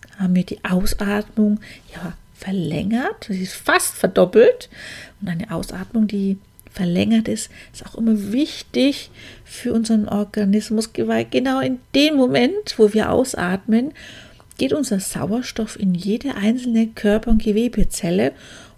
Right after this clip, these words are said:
und verrichtet dort ihre Arbeit, je nachdem, was für eine Zelle, ähm,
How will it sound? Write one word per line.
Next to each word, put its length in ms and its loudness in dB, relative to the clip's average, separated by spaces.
und 120 -10
verrichtet 600 -4
dort 340 2
ihre 320 -2
Arbeit, 720 -4
je 140 -4
nachdem, 480 0
was 340 2
für 460 2
eine 340 -2
Zelle, 400 2
ähm, 460 0